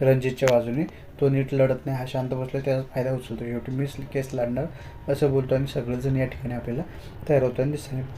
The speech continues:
बरीच माहिती हा तेजस मानसीतर्फे, बाकीच्यांतर्फे काढताना दिसतो आणि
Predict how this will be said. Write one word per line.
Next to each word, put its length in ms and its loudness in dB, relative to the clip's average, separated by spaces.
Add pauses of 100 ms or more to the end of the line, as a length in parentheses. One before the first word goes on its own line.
(120)
बरीच 300 0
माहिती 280 -2
हा 200 0
तेजस 400 0 (720)
मानसीतर्फे, 800 2
बाकीच्यांतर्फे 720 2
काढताना 440 0
दिसतो 220 -2
आणि 100 0